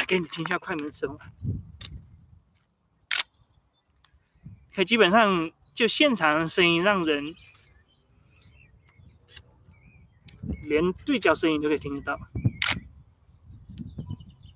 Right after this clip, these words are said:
风声当然是有点大，因为这个是完全没有风噪，没有任何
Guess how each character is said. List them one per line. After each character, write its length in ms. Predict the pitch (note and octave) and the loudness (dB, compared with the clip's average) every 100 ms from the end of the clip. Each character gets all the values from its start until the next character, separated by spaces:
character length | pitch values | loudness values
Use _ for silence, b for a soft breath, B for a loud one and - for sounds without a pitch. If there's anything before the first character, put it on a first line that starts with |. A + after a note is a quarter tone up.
| - - - B B B - - - G2+ D3 - - | -20 -18 -14 B B B -20 -20 -14 -12 -12 -6 4
风 160 | G3+ | 6
声 200 | G3 F#3+ | 8 8
当 120 | F#3 | 8
然 120 | F3+ F3 | 6 8
是 100 | F#3+ | 6
有 60 | |
点 120 | D#3 | 6
大， 140 | D3 E3 | 4 4
因 100 | F3 | 4
为 120 | G3 | 4
这 120 | - | 6
个 80 | G#3 | 4
是 120 | G3+ | 6
完 280 | E3+ D3 F#3 | 6 6 6
全 240 | - F3+ | 4 4
没 120 | E3+ F3 | 6 6
有 120 | D3+ | 4
风 300 | - F3 E3 | 2 0 4
噪， 320 | F#3+ E3 C#3+ - - b b b b b _ - | 6 6 4 -4 -20 b b b b b _ 2
没 100 | F3+ | 4
有 80 | E3 | 4
任 160 | A3 | 4
何 220 | F#3 E3+ | 2 0